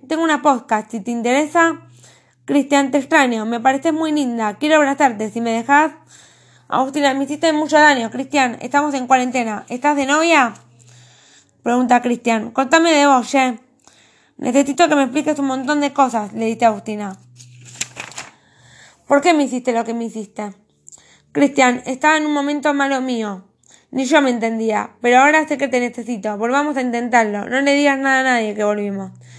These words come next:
Al día siguiente, Agustina y Cristian ven una película en Netflix. Agustina, pensé que podíamos hacer cosas para compartir algo en cuarentena, cada uno de nuestras casas. ¿Vemos Netflix? Dale. ¿Cuál vemos? Amor a primera vista.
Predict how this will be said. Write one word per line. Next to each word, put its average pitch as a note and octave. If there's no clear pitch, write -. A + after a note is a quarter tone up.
Al A#3+
día C#4+
siguiente, A#3
Agustina B3+
y C#4
Cristian D4
ven C4+
una C4
película B3
en A#3
Netflix. G3+
Agustina, B3
pensé C4
que D4
podíamos C4+
hacer C4+
cosas C#4+
para A#3
compartir A#3
algo C4
en A#3
cuarentena, A3+
cada B3+
uno C4+
de A3+
nuestras A3
casas. G#3+
¿Vemos C#4+
Netflix? D#4+
Dale. A3
¿Cuál C#4+
vemos? A3
Amor C#4
a C#4
primera B3
vista. G3